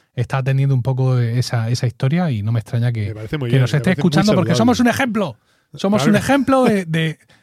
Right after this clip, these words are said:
Speaker 1: de un podcast de serie. No sabemos todavía si un ejemplo positivo o negativo. Es decir,
Speaker 2: Som-,
Speaker 1: no sabemos
Speaker 2: somos
Speaker 1: si
Speaker 2: un
Speaker 1: Joan,
Speaker 2: ejemplo.
Speaker 1: claro, no sabemos si Joan nos escucha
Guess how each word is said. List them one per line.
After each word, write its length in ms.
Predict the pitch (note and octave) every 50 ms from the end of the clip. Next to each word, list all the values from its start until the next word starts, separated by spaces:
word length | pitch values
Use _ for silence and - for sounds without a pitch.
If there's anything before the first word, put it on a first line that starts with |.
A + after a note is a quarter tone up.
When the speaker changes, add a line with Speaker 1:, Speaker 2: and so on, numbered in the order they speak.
| _ -
Speaker 1:
de 140 | C#3+ D#3+ G3
un 80 | A3+ G#3
podcast 280 | B3 A#3 - - G#3+ E3+
de 80 | D#3+ D#3
serie. 300 | - E3 C#3 A#2+ A2 G2 A2
No 100 | D#3 F3+
sabemos 300 | - G#3 G#3+ G#3+ G3+ -
todavía 400 | - F3+ E3 E3+ F#3+ F3+ B2+ A2
si 180 | - - D#3+ E3
un 120 | E3 D#3+
ejemplo 340 | D3+ - F3+ E3 D3+ C3 A#2
positivo 580 | - G3 G#3 - - F#3 D3 E3+ F#3 E3+ C#3+
o 60 | C3 C3
negativo. 600 | C#3 C#3 D3+ D3 C3+ - E3+ E3 D#3 G#3 - _ _ _ _ - - _ _ -
Es 100 | D3 C#3+
decir, 220 | - E3+ D#3 D3+
Speaker 2:
Som-, 80 | C#3+ C3+
Speaker 1:
no 80 | D3+
sabemos 240 | - F3+ F#3 G#3 -
Speaker 2:
somos 20 |
Speaker 1:
si 60 | - G3+
Speaker 2:
un 80 | E3+ F3+
Speaker 1:
Joan, 160 | F3+ G3 G3
Speaker 2:
ejemplo. 320 | E3 D3+ F#3 A3+ - D#3+ - - - -
Speaker 1:
claro, 240 | G#3+ G3+ G3 E3+ C#3+
no 100 | E3+ G3
sabemos 260 | - G#3 G#3+ A3 A3
si 100 | G#3 G3
Joan 140 | E3 E3+ F3+
nos 140 | F3+ F3 F#3
escucha 560 | E3 - - G3 - - - C3+ C3 C3+